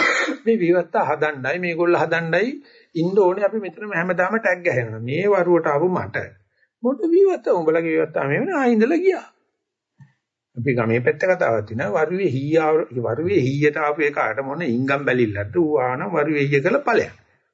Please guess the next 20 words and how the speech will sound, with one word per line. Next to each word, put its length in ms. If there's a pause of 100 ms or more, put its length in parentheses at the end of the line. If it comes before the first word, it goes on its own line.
(600)
අපි 140
මේ 140
ඇවිල්ලා 220
තියෙන්නේ 240
මේ 160
ලෝකෙට, 380
මේ 200
ලෝකෙ 260
හදන්න 380
නෙවෙයි. 340 (320)
මේ 200
ඉන්න 180
පිස්සු 320
පිහාට්ට 420
මොන 140
හරි 200
සමිතියක් 480
ව්‍යවස්ථාවක් 500
හදලා 300
තියෙනනේ. 440